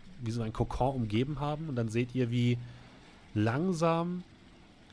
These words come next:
die Priesterin, die ihr um den Baum gelegt habt,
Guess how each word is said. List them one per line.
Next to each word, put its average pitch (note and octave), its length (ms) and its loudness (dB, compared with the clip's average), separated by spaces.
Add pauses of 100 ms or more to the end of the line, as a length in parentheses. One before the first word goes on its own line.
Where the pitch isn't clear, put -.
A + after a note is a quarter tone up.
(960)
die A2+ 400 4
Priesterin, C#3 680 0
die A2+ 120 2
ihr A#2 100 4
um A#2 80 0
den A2 120 2
Baum A#2 240 0
gelegt A#2 400 0
habt, - 480 -6